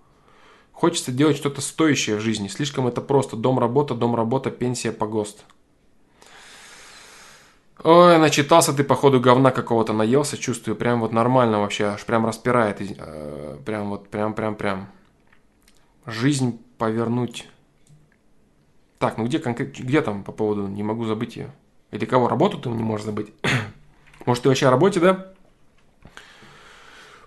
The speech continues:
Пришлось отменить свадьбу с девушкой. Нет, ты не о работе. С которой прожил три года. Восклицательный знак.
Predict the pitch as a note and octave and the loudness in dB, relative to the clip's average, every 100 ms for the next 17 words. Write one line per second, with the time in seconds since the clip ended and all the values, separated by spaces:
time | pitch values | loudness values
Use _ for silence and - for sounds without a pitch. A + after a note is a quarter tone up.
0 | _ _ - C#3 B2+ E3+ G3+ F3+ D3 F3 | _ _ 0 0 4 6 6 6 6 6
1 | F3 E3 D#3+ D3 C3+ D#3 C3+ - G2+ - | 4 4 4 4 6 6 6 4 -8 -2
2 | B2 - A2+ A#2 A#2 A#2+ A#2 - - - | 0 0 0 0 0 2 0 -2 -14 -20
3 | _ _ - - - A#2 D#3+ C#3 A#2 B2+ | _ _ -20 -12 -6 0 2 2 2 2
4 | D3 C3+ B2 B2 G#2+ F#2 - - - - | 0 -2 2 4 4 0 -10 -20 -20 -14
5 | G#2 - - G#2+ G2+ G2 G2 | -14 -6 -4 -2 -2 -6 -6